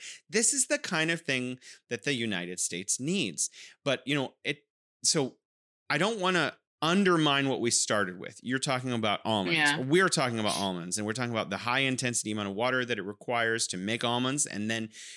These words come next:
Speaker 1: convert that, um,
Speaker 2: <laughs>
Speaker 1: even more water to make almond milk. I'm not sure
Speaker 2: Yeah.
Speaker 1: what that means.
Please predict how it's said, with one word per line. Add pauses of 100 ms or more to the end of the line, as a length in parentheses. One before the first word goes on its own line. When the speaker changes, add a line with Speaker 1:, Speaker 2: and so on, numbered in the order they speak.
(160)
Speaker 1:
convert
that,
um,
Speaker 2:
<laughs>
Speaker 1:
even
more
water
to
make (140)
almond
milk.
I'm
not
sure
Speaker 2:
Yeah.
Speaker 1:
what (200)
that
means.